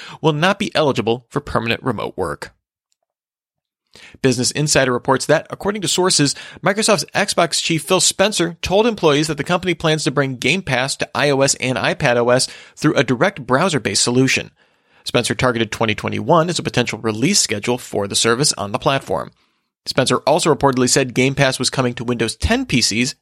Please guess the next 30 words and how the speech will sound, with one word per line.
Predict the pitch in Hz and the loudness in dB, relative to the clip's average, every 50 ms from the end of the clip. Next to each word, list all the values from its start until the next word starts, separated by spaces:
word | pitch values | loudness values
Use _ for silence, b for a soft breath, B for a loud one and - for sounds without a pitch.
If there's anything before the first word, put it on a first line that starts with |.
| _ - | _ -6
next | - - - - - | -4 -2 -2 -2 -2
year | 71 87 | -2 -2
as | 110 127 127 | -2 -2 0
well. | 127 127 117 92 - - _ _ _ _ _ _ _ _ _ _ _ _ _ _ _ _ _ _ _ _ _ _ _ _ B B B B B B B B - | 0 0 0 0 -2 -6 _ _ _ _ _ _ _ _ _ _ _ _ _ _ _ _ _ _ _ _ _ _ _ _ B B B B B B B B -2
Apple | - 160 147 175 151 | -2 0 0 0 2
will | 123 127 127 | 2 2 2
extend | 123 - - 143 131 127 | 2 2 0 0 0 0
all | - - 135 151 | 0 0 0 0
current | 147 - 160 143 127 - | 0 0 0 0 0 0
Apple | - 123 139 - 139 127 | -2 -2 0 0 -2 -2
T | - - 139 | 0 2 2
V | 127 123 120 | 4 4 2
Plus | 117 - - - 190 208 - | 0 -2 -2 -2 -2 0 -2
subscriptions | - 104 - - - 120 120 - 151 165 170 - | -2 -4 -2 -2 -2 -2 0 0 -2 -4 -2 -2
that | - - - - | -4 -2 -2 -2
end | 123 131 127 | -2 -2 0
by | 123 123 | 0 0
November | 117 117 117 123 123 117 110 110 | 0 0 0 0 0 0 -2 -4
first | - - - 190 175 160 156 B B B B B B | -6 0 2 4 4 4 2 B B B B B B
to | - 156 | 0 2
run | 190 214 | 2 2
through | 208 208 185 | 0 -2 -2
January | 131 - 139 170 196 214 202 196 190 | 0 2 2 2 4 4 4 4 4
thirty-first, | 185 - 180 160 151 147 - 185 170 170 - - | 4 4 2 2 2 2 2 2 2 0 0 -2
twenty | - - 147 139 | -2 0 0 0
twenty-one | 127 131 135 131 127 123 156 185 156 165 190 - _ | 0 0 0 0 2 2 2 2 2 0 -4 -8 _
at | - 214 190 | -12 -10 -8
no | - 107 107 | -6 -6 -6
extra | - - 131 | -4 -4 -2
charge. | 120 - 160 151 127 98 - - | 0 2 2 2 2 0 -2 -8